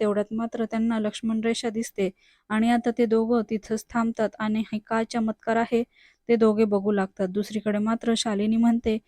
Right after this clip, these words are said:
की, "तो त्रिशूळ त्या दोघांना सापडायला नको, नाहीतर खूप मोठा अनर्थ होऊन जाईल," असं ती बोलू लागते. इकडे मात्र आता ती आग जोरातच त्रिशूळच्या रूपामध्ये पेट घेते आणि आता नित्या आणि अधिराजचं लक्ष त्या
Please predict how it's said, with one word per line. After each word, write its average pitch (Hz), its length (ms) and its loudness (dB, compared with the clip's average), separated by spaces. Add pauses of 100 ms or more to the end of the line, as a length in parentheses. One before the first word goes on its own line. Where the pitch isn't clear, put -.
(320)
की, 254 80 4
"तो 247 160 4
त्रिशूळ 240 520 2
त्या 220 100 2
दोघांना 220 440 2
सापडायला 214 540 0
नको, 214 280 -4
नाहीतर 208 380 -4
खूप 233 220 -6
मोठा 233 340 -2 (420)
अनर्थ 220 420 0
होऊन 233 280 2
जाईल," 214 280 0
असं 226 260 -2
ती 226 240 -4 (420)
बोलू 214 260 2
लागते. 214 400 -4
इकडे 202 320 -4
मात्र 220 340 -4
आता 226 300 -4 (420)
ती 240 120 2
आग 226 160 2 (100)
जोरातच 226 580 0
त्रिशूळच्या 233 520 0
रूपामध्ये 226 580 0
पेट 214 240 -2
घेते 226 360 -2
आणि 214 260 -2
आता 226 240 -2
नित्या 214 380 -2
आणि 226 180 2
अधिराजचं 220 560 -2
लक्ष 233 240 -2 (500)
त्या 233 100 4